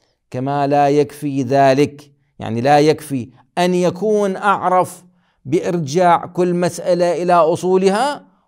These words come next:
ولكن إذا كان يسلك طرق وأساليب لم تثبت من الشارع المقدس.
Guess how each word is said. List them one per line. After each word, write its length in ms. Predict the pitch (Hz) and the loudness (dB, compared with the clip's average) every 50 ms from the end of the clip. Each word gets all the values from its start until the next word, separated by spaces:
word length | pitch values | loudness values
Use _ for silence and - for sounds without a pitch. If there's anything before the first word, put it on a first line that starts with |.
| _ _ | _ _
ولكن 640 | - 131 143 160 180 185 175 165 170 165 156 147 139 | -12 -8 -4 0 0 0 0 0 -2 -6 -8 -8 -8
إذا 420 | 135 139 143 127 131 131 131 127 | -10 -12 -10 -8 -6 -6 -6 -6
كان 480 | 123 127 - 147 160 165 156 151 143 135 | -8 -8 -10 -8 -6 -4 -4 -4 -4 -4
يسلك 720 | 135 135 143 170 170 175 185 190 202 208 208 208 - - _ _ _ _ _ _ _ _ _ _ _ _ _ _ _ _ _ | -4 -4 -4 -4 -6 -6 -2 2 2 2 0 -2 -16 -20 _ _ _ _ _ _ _ _ _ _ _ _ _ _ _ _ _
طرق 420 | 196 190 196 185 170 180 175 - | 2 4 6 4 4 2 0 -8
وأساليب 1200 | 139 139 147 147 147 165 160 - 190 180 175 175 175 175 175 196 226 254 277 285 233 196 - - _ _ _ _ _ _ _ _ _ _ _ _ _ | -2 2 2 2 2 2 0 0 0 2 4 4 4 4 4 2 2 2 0 0 -2 -4 -10 -16 _ _ _ _ _ _ _ _ _ _ _ _ _
لم 320 | - 123 120 143 147 147 139 | -12 -4 -2 0 0 0 0
تثبت 460 | 139 - 127 - 113 110 104 95 104 | -2 -6 -8 -10 -8 -12 -12 -10 -10
من 120 | 107 101 | -10 -10
الشارع 480 | 92 90 - - - - 98 95 87 - | -10 -12 -14 -14 -14 -14 -12 -12 -12 -14
المقدس. 640 | 87 82 80 78 - - - 110 - 90 92 _ | -14 -16 -18 -18 -20 -20 -20 -20 -20 -20 _ _